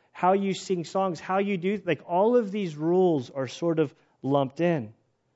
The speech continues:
And so to me, this is the closest thing that I could see where you could go there and you could listen to their doctrine and all of their points. I would totally a hundred percent agree with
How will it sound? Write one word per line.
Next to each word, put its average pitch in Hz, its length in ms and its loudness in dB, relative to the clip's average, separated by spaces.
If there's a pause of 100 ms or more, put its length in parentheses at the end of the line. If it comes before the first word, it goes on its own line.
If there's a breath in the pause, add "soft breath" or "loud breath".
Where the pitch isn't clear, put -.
(460)
And 151 100 -2
so 175 140 2
to 170 160 0
me, 208 240 6
this 190 240 2
is 170 160 -4
the 156 100 0
closest 196 920 2
thing 175 280 0
that 151 140 2
I 143 80 2
could 135 160 -4
see 185 420 2 (300 loud breath)
where 165 120 6
you 170 220 4
could 170 220 0
go 202 260 6
there 226 260 4
and 175 160 0
you 151 80 0
could 147 160 -2
listen 190 400 2
to 196 120 -2
their 190 160 2
doctrine 160 500 -2
and 143 80 -2
all 185 320 0
of 190 120 -4
their 202 160 2
points. 160 520 -2 (400 soft breath)
I 151 100 4
would 156 280 2
totally 196 600 6
a 151 80 0
hundred 175 340 -4
percent 151 380 -6
agree 135 440 -2
with 127 260 0